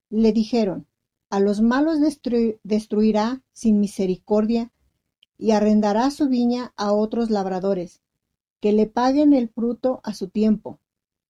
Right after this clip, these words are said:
Jesús les dijo, "¿Nunca leísteis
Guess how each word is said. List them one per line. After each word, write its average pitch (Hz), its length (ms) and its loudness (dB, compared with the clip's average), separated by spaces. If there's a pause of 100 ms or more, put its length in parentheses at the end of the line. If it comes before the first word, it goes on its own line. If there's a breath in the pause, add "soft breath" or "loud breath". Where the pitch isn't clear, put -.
(180)
Jesús 302 380 0
les 302 220 2
dijo, 208 380 -4 (640)
"¿Nunca 320 400 2
leísteis 240 680 0